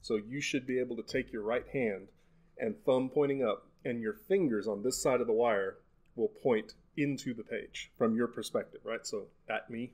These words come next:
So pause it if you can't see it. Make sure you can see that. So that magnetic field is gonna change because of Ampere's law, right? If current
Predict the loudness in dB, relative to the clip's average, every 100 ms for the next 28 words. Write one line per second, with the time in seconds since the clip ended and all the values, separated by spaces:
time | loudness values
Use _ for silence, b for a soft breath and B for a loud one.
0 | 0 0 8 8 10 6 0 -4 -4 -2
1 | -4 -2 -4 -2 -2 -2 -6 -6 -6 -10
2 | _ _ 6 6 8 6 4 4 2 2
3 | 0 0 0 -4 -6 -2 0 0 0 -6
4 | -16 _ -10 -6 -4 -4 -6 -4 -4 -2
5 | -4 -2 -2 2 0 0 -6 -2 2 2